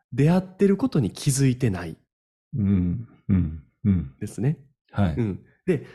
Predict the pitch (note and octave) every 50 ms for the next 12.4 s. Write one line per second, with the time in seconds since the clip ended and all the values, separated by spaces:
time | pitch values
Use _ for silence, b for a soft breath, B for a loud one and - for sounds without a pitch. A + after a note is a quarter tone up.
0 | B B - - - F#3+ F#3+ F#3 - A#3 B3 C4+ G3 D3 C3+ G2 F2 A#2+ A#2+ A2
1 | A#2+ E3 E3 - - D4 A3+ C#3 - - - G#3 B3+ B3 - - A#3+ - G#3 F#3+
2 | - F#3 F3+ E3 D#3 D#3 D3+ C#3+ C#3+ - C#3 C3+ B2+ B2+ A#2+ A#2 A2 A2 G2+ G#2+
3 | - - - - - _ _ _ _ _ _ _ _ _ - - F#2 E2+ D2+ D#2
4 | F2 - G#2 G#2+ - - - F2+ E2+ - - - D2+ - - - - - - A2+
5 | B2 C3 C3 - - F#2+ E2 D2 C#2 - _ _ _ - A2+ G#2 - - F#2+ B2
6 | C3+ C#3 C3 b b b b b b - - B2+ A2 F#2+ E2 - _ _ - C3+
7 | - - - - F2 E2 F2 G#2 G#2+ G2 E2 - - - - A2+ D3 G3+ B3+ b
8 | b b b b b - B2 B2 C#3 A#2 F#2+ F2 - E3 A#2+ G2 F#2+ F#2+ - -
9 | - - - - _ _ _ _ - E3+ G3 - C#3 G3+ A3+ - - G#3+ G#3 G#3
10 | G#3+ G#3 - G#2+ G2 A#2+ C#3 - C3 A2 - - F2 D#2+ E2 F#2 E2+ E2+ - -
11 | F#3 A#3+ - - - C#3+ C3+ G#2 B2+ - F3+ D3+ - F3 E3+ C#3+ - B2+ - -
12 | F#2 - B2 F#2+ E2 F2 C3+